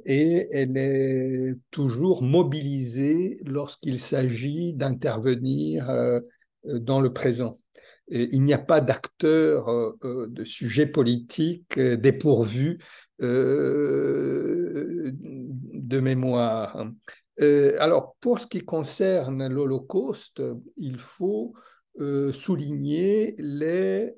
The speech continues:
euh, multiples étapes,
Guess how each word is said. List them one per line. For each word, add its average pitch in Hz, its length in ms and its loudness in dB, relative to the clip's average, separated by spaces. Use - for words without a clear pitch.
euh, 139 600 -4
multiples 139 1700 -2
étapes, 214 600 0